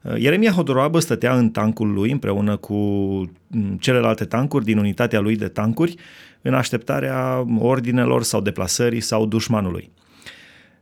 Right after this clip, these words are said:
Uh, Ieremia Hodoroabă era un creștin, uh, practicant și avea cu el un Nou Testament, o Biblie. Și, stând acolo în tank, a început să citească din Biblie. Citea cu voce tare și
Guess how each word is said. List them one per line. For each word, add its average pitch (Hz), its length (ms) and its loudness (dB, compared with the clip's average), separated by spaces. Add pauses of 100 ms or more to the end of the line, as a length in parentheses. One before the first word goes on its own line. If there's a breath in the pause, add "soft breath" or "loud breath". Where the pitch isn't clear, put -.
Uh, 60 480 -4
Ieremia 202 340 2
Hodoroabă 151 400 2
era 127 160 2
un 127 320 2
creștin, 104 760 0
uh, 101 220 -2
practicant 92 640 -6
și - 180 -6
avea 120 200 0
cu 120 140 -2
el 117 180 4
un 110 180 4
Nou 110 140 4
Testament, 104 600 -4
o 95 60 -6
Biblie. 95 760 -4 (300)
Și, - 360 -6
stând - 280 -2
acolo 139 240 0
în 120 100 2
tank, 165 260 -2
a 156 40 0
început 147 300 -2
să 165 120 -2
citească 117 720 -2
din 120 440 -4 (460)
Biblie. 90 480 -4 (720 soft breath)
Citea 156 260 -2
cu 147 100 -6
voce 123 280 -2
tare 139 380 0
și 143 760 0